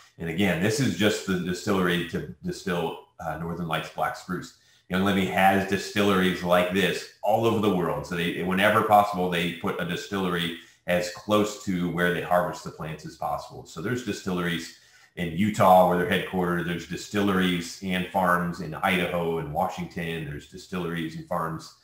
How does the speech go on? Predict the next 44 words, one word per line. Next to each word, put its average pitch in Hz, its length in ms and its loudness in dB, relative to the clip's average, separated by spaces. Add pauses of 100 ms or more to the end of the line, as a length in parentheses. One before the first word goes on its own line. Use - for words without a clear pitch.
(280)
in 80 120 -10
Hawaii 90 680 2
and 78 120 -6
in 82 180 -8
Ecuador 87 600 -2
and 80 80 -2
around 107 460 4
the 90 60 2
world. 78 240 0
There's, 76 240 -8
there's 80 580 -10
farms 92 360 0
and 85 80 -4
distilleries 80 420 -6
based 92 340 0
on 82 220 -2
where 87 300 0
the 85 180 -6
best - 460 -4
growing 95 340 0
climate 82 320 -2
is 80 140 -6
for - 80 -14
the 78 100 -10
plants. 104 480 0 (460)
But - 320 6 (500)
because 101 280 2
most 98 220 4
of - 20 -2
these 90 160 -2
plants 104 260 0
don't 95 220 -2
transport 131 560 0
well 80 320 2
after - 240 2
they're 80 100 -6
harvested, 90 460 -2
they 78 80 -4
have - 240 -2
to 85 80 -8
distill 80 380 -8
them 73 100 -8
right 78 220 -6
there 76 320 -10